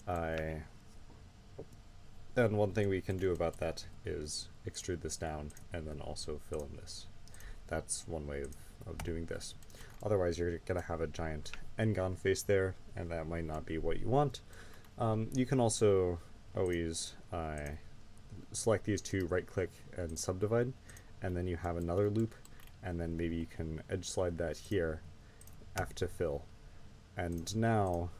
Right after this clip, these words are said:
you know, uh, I, I filled those two, but I didn't fill this whole face, so just fill this whole face, and now I can,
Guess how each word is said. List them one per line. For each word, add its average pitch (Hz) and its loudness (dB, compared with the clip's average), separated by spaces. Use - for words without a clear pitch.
you - -8
know, - -8
uh, 80 2
I, 117 4
I 107 4
filled 110 2
those 98 4
two, 123 2
but 101 4
I - 4
didn't - -2
fill 95 2
this 90 -6
whole 117 2
face, 131 2
so - -4
just - -4
fill 104 8
this 92 -2
whole 143 4
face, 147 4
and 107 4
now 90 4
I 92 0
can, 82 -4